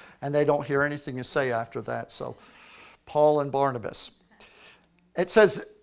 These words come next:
"Then after fasting and praying, they laid their hands on them and sent them off. So being sent out by the Holy Spirit, they went." I love that.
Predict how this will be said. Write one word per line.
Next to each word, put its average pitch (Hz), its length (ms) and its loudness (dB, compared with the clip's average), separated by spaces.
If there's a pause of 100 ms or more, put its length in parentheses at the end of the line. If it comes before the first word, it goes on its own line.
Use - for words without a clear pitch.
"Then 247 500 2 (180)
after 269 640 2
fasting 226 1080 0 (140)
and 170 280 2
praying, 156 800 2 (480)
they 208 180 8
laid 208 360 6
their 185 180 6
hands 262 460 0
on 160 200 4
them 160 280 4
and 180 200 0
sent 220 400 2
them 185 200 2
off. - 420 -4 (280)
So 247 380 4
being 190 420 0
sent 196 460 2 (100)
out 233 360 0 (200)
by 180 300 4
the 196 120 -2
Holy 175 400 -2
Spirit, - 680 -4 (160)
they 143 200 0
went." 135 360 0 (380)
I 131 120 -6
love 240 400 -4
that. 139 280 2